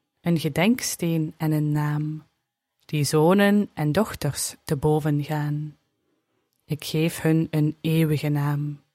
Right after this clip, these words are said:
een die nooit wordt uitgewist." De vreemdelingen die zich bij de Heer hebben aangesloten om hem te dienen en de naam van de Heer te beminnen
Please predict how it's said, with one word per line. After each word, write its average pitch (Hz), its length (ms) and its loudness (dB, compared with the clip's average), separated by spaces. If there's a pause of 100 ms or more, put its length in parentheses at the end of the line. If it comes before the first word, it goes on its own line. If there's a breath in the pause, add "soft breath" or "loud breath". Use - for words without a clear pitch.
(400)
een 165 220 4
die 156 140 2
nooit 185 440 2
wordt - 300 -4
uitgewist." 156 760 -4 (1300)
De 151 120 -4
vreemdelingen 170 760 4
die 165 120 2
zich 156 280 0
bij 151 140 0
de 151 60 2
Heer 147 360 2
hebben 151 300 0
aangesloten 151 1040 -4 (220)
om 170 120 4
hem 160 160 4
te 156 120 -2
dienen 147 500 0 (520)
en 165 140 2
de 151 100 2
naam 156 460 4
van 165 160 4
de 156 80 4
Heer 165 380 0
te - 120 -6
beminnen 156 640 0